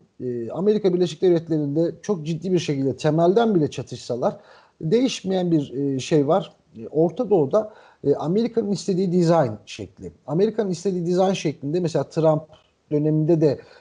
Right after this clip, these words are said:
belli adımlar atıldı. Biden döneminde de atılacak. Ama yöntem farklı. Bizi aslında ilgilendiren nokta o. Şimdi Trump, e, esas mücadeleyi biraz Çin'e verdiği için, ekonomik mücadele olarak, ticaret savaşı olarak yansımıştı.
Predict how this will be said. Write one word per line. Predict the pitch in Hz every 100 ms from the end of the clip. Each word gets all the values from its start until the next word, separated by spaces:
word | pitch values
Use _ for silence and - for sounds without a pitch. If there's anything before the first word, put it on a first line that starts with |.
| _
belli | - 143 131 135
adımlar | 127 127 123 117
atıldı. | 120 127 147 143 185 - _ -
Biden | 170 180 156 147
döneminde | 143 131 123
de | 110
atılacak. | 101 110 104 147
Ama | 208
yöntem | 160 160 185 175 220 220 -
farklı. | _ 143 127 - 208 175
Bizi | 151 165
aslında | 139 - 151 143
ilgilendiren | 143 143 139 135 135 131
nokta | 139 - 180
o. | - 117 - - - -
Şimdi | - - 160
Trump, | - 170 180 208 - _ _ _ 139
e, |
esas | 127 123 120 143 196 185 175
mücadeleyi | 160 147 151 151 156 180
biraz | 160 165 -
Çin'e | - - 147 151
verdiği | 143 139 151 143
için, | - 127
ekonomik | 117 139 139 175 -
mücadele | 117 113 107 104
olarak, | 104 98 95 -
ticaret | 107 120 127 131
savaşı | 123 120 127
olarak | 123 113 98
yansımıştı. | 107 95 - 98 - -